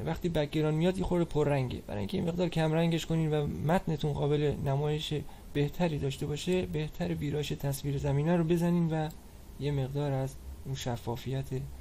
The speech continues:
تصویر زمینه کم کنین تا متنتون کاملاً واضح باشه. خب ما تصویرمون الان اضافه شده است.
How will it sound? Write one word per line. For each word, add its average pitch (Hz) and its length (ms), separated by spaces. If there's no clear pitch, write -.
تصویر 127 300
زمینه 131 300
کم 156 240
کنین 151 260
تا 147 120
متنتون 143 560
کاملاً 135 540
واضح 123 320
باشه. - 200
خب 151 160
ما 170 100
تصویرمون 175 580
الان 156 260
اضافه 151 280
شده 156 260
است. 160 260